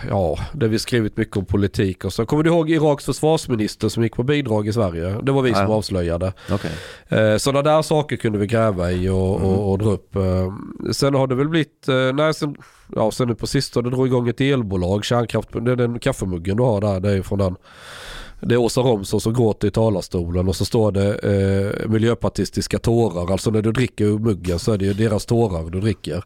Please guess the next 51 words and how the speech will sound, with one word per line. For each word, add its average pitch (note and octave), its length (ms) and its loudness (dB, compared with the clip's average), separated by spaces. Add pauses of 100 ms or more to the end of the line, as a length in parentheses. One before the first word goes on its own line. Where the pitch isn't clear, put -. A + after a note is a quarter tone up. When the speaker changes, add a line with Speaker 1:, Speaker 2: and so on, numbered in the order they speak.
Speaker 2:
Mhm. G#2 280 -4 (480)
Speaker 1:
Det C3 120 2
är B2+ 60 4
Speaker 2:
Okej. A2+ 120 2
Speaker 1:
lite E2+ 140 -4
så A#2+ 120 2
här. G#2+ 80 2 (500)
Men, D3 180 2
men D#3+ 200 2
man, D#3+ 200 0 (360)
vi, E3+ 320 0 (400)
ja, D3 300 4
vad C#3+ 120 0
ska D#3 140 -2
man D3+ 120 2
säga? D3 440 0
Tänk F#3+ 280 -2
kultur, D#3 580 0
fast E3 200 -2
lite F#3 260 0
från D3 180 2
höger, A#2+ 320 2
jag D#3 40 4
är E3 40 2
lite E3+ 140 -2
så E3+ 80 0
här D#3 60 2
libertarian, C#3+ 840 0
om D3 140 -2
du, D3+ 100 -4
du D3+ 220 0
har D3 180 2
Speaker 2:
Mm. G2+ 120 -4
Speaker 1:
hört A#2+ 300 0
talas C#3 280 0
om A2 60 -2
begreppet. G#2+ 680 -4
Speaker 2:
Oh A#2+ 160 2
ja. F2 100 -2 (120)
Speaker 1:
Jag B2 140 0
vill C3+ 120 2
ha D3 60 4
liten D#3 380 0
stat, G#2+ 360 -2
fritt, - 400 -4
så - 200 -4
fritt - 220 -4
som A#2 120 -2
möjligt. A2 500 -2 (200)
Speaker 2:
<clears throat> D#3+ 200 2
Ja. F2+ 240 -2